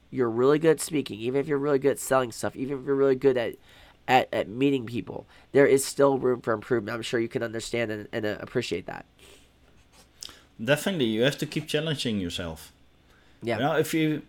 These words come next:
Speaker 2: I think if you think you know it all, then you're just starting.
Speaker 1: Yep. Yep. No, I like that. I like that. 'Cause if you, if you're too high up on your horse and you say, "Oh,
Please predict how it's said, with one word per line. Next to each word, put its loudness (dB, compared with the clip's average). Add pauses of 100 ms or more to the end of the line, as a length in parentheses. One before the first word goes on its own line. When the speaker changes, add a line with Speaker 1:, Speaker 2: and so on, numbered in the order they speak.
(480)
Speaker 2:
I 0
think 0
if 0
you 0 (500)
think -2
you 0
know 4
it -2
all, 2 (800)
then 2
you're 4
just 0
starting. -2 (680)
Speaker 1:
Yep. -2 (680)
Yep. -6 (280)
No, 8
I 12
like 8
that. 0
I -2
like 0
that. -10
'Cause 2 (400)
if 8
you, 6
if 4
you're 4
too 2
high 2
up 2
on -2
your -2
horse 2
and -10
you -4
say, 0
"Oh, 4